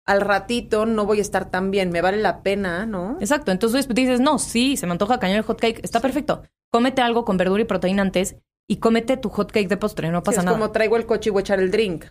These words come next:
Speaker 1: A ver, ¿lo he hecho o no lo he hecho, no?".
Speaker 2: Exactamente.
Speaker 1: O sea,
Speaker 2: Es
Speaker 1: a ver,
Speaker 2: justo eso.
Speaker 1: toma la decisión
Speaker 2: Es
Speaker 1: y ya.
Speaker 2: sacar esta mentalidad de calorías o
Speaker 1: Sí.
Speaker 2: "esto me
Speaker 1: O
Speaker 2: envenena".
Speaker 1: prohibido, permitido,
Speaker 2: Exacto.
Speaker 1: deseado, no dese-, a ver,
Speaker 2: Es, neta, ¿cómo te
Speaker 1: todo
Speaker 2: sientes mejor?
Speaker 1: puedes.
Speaker 2: <laughs> Todo puedes.
Speaker 1: Todo puedes. ¿Qué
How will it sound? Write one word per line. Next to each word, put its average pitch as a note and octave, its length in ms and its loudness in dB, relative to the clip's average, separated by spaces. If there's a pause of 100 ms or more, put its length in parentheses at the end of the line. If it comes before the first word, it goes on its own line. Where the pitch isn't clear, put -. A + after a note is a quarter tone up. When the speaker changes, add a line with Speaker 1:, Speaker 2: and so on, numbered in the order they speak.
Speaker 1:
A E3 120 0
ver, F#3 140 2
¿lo F3+ 140 2
he F3+ 40 2
hecho F3 160 -2
o - 40 0
no F#3 100 0
lo E3+ 160 2
he G#3+ 60 0
hecho, C#3 200 -10
no?". E3+ 120 -6
Speaker 2:
Exactamente. E3+ 720 -4
Speaker 1:
O F#3+ 80 2
sea, - 160 -2
Speaker 2:
Es - 40 0
Speaker 1:
a F3+ 40 2
ver, F#3 100 4
Speaker 2:
justo C4 140 2
eso. E3+ 120 0
Speaker 1:
toma G#3+ 200 0
la G#3 80 4
decisión A3+ 340 0
Speaker 2:
Es G3+ 60 -2
Speaker 1:
y - 20 2
ya. D4+ 80 2 (120)
Speaker 2:
sacar C#4 260 2
esta B3 220 0
mentalidad F#3+ 480 2
de F#3+ 160 0
calorías F#3+ 640 2
o G3 220 2
Speaker 1:
Sí. A#3 100 -2
Speaker 2:
"esto G#3 440 0
me F#3+ 180 2
Speaker 1:
O F#3 80 4
Speaker 2:
envenena". A3+ 360 4
Speaker 1:
prohibido, B3+ 360 2
permitido, F#3 600 0
Speaker 2:
Exacto. E3 260 2
Speaker 1:
deseado, G#3+ 380 2
no G#3+ 120 -2
dese-, G3+ 260 -4
a F#3 120 2
ver, G#3+ 80 4
Speaker 2:
Es, - 220 0 (160)
neta, G#3 300 2
¿cómo A3+ 200 0
te - 100 0
Speaker 1:
todo D#4 100 4
Speaker 2:
sientes E4+ 180 2
mejor? B3+ 160 2
Speaker 1:
puedes. - 440 -4
Speaker 2:
<laughs> A#3 220 -2
Todo A3 180 2
puedes. F3 440 -4
Speaker 1:
Todo C#4 240 2
puedes. F3+ 540 -2
¿Qué - 60 -20